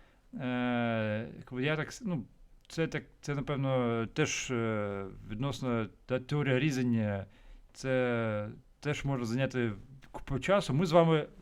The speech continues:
оглядаємо можливості, да, ці програми. Е, тес-, теж залежить від матеріалу, м'який,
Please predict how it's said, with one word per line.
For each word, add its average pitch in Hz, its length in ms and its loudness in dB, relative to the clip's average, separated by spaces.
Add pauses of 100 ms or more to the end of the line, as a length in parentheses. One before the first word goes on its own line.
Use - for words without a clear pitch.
(220)
оглядаємо 143 920 4
можливості, 131 680 2
да, 127 240 -4
ці - 180 -18
програми. 127 540 -2 (560)
Е, 110 460 -2
тес-, 127 220 -8 (240)
теж 151 240 6
залежить 127 420 2
від 127 260 0
матеріалу, 127 580 4
м'який, 156 720 -2